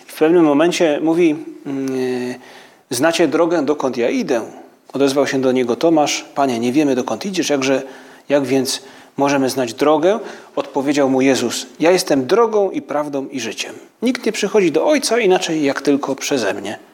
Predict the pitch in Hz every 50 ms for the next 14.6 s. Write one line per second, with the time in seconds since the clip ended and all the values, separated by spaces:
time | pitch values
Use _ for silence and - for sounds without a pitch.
0 | _ _ _ _ _ _ _ _ _ _ _ _ _ - 131 143 151 175 165 -
1 | - 151 135 135 131 131 - 135 135 165 226 226 202 185 170 - - 135 151 202
2 | 226 214 196 175 180 175 170 - - 147 139 131 127 123 123 120 117 113 120 98
3 | - 110 117 117 - - - - - - - - 143 131 127 - 185 180 165 160
4 | 165 165 151 147 160 175 175 - - - - - - 135 131 127 - 190 202 -
5 | - 196 190 180 165 147 123 135 180 226 - - 127 110 - 160 139 160 156 143
6 | 139 - - 254 240 190 135 - - - - - - - _ _ _ _ _ _
7 | _ _ _ _ _ _ _ _ _ _ _ _ - 170 - 262 247 196 160 -
8 | - - - - 170 139 127 123 - - - - - - - - _ _ _ -
9 | - - - 123 117 117 147 139 - - 120 - - 151 131 117 104 - 113 113
10 | 113 107 101 104 98 85 - - _ _ _ _ _ _ _ - - 143 139 131
11 | 131 127 127 113 - - - - 214 180 151 - - - - - - _ _ _
12 | _ _ _ _ _ _ - - 208 180 147 - - - 247 277 277 277 226 202
13 | 214 208 196 208 220 220 208 190 - - 202 - - - - 330 339 330 294 262
14 | 226 175 - - - - - - - - -